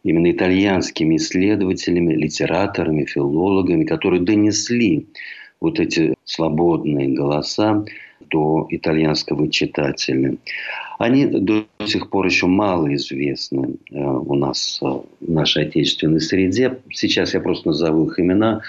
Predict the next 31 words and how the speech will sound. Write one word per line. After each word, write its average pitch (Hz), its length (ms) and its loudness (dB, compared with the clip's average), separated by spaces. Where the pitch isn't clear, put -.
О 85 100 0
каждом 110 520 2
из 80 120 2
них 82 240 0
можно 82 340 2
делать 78 380 0
просто 73 280 -6
отдельную 73 440 0
программу, 80 600 -2
потому 67 280 -8
что - 160 -8
это 73 160 -4
люди 78 520 0
действительно 85 400 0
представляли, 78 800 -2
м, 73 340 -2
целые 78 360 0
интеллектуальные 78 760 0
миры 82 440 2
благодаря 71 520 -2
их - 140 -8
влиянию, 78 560 2
связям, 76 560 -2
активности. 73 920 0
Просто 135 260 0
назову 85 400 2
имена. 76 480 2
Это, 92 240 -2
э, 90 360 0
Франко 110 340 0
Фортини, 80 1000 0